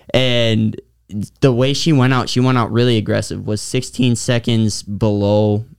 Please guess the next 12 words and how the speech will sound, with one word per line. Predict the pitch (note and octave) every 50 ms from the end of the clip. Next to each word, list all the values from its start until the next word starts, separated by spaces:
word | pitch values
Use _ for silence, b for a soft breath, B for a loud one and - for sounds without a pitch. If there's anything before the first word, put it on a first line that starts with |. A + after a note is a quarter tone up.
| _ _ -
or | A2+ A2+ G#2+ G#2+ G2 - -
sixteen | - - - D3+ C#3 - - D#3+ D3 C3 A#2+
seconds | - C3+ A#2+ A#2 A#2 G#2+ -
faster | - G#2+ G#2+ G#2+ - - A#2 A2
than | G#2 G#2+ G#2 G#2
what | G#2 G#2+ G#2+ - -
Coach | - - G#2+ G#2+ - -
Dunn | G#2+ G#2 G2+ G2
had | F#2 G2 G2 G2 F#2+ - b b b b b b b _
put | - C3+ B2+ A#2
her | - C#3 C3
at. | B2 B2 C3+ C#3 C3 - B